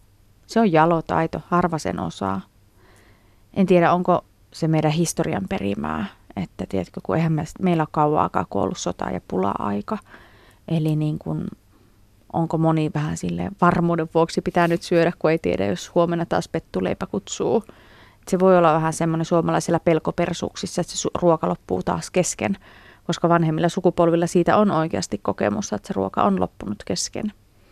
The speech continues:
Ja nyt kun sitä on, niin nyt sitä sitten syödään. Mutta se on hyvä, että jos miettii ykkösestä kymppiin, kymppi olisi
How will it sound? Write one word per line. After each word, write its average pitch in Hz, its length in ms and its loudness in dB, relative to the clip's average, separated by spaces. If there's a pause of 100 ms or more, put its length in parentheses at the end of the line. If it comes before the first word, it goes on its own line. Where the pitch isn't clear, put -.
(680)
Ja 170 80 2
nyt 170 160 2
kun 170 140 -10
sitä 156 300 0
on, 147 260 0
niin 104 280 -2 (340)
nyt 170 200 -8
sitä - 260 -4
sitten 196 380 -4
syödään. 208 520 2 (480)
Mutta 175 280 0
se 202 220 2
on 170 260 0
hyvä, 160 320 -2
että - 420 -4 (540)
jos - 160 0
miettii 180 480 2
ykkösestä 165 640 -2 (100)
kymppiin, 165 640 0
kymppi 180 400 2
olisi 147 160 -2